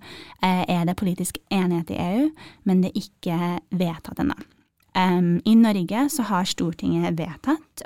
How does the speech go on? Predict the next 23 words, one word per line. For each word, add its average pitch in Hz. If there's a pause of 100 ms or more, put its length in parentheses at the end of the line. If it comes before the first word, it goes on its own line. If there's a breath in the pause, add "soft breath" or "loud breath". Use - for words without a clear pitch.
eh, 180
loven 180
om 185
bærekraftig 175
finans, - (460 soft breath)
som 208
implementerer 180
offentliggjøringsforordningen 233
og 190
taksonomiforordningen. 185 (540 loud breath)
Eh, 196
men 196
vi 196
fikk 196
vel 202
beskjed 190
forrige 190
uke 233
om 226
at, 202
eh, 190
faktisk -
ikrafttredelse -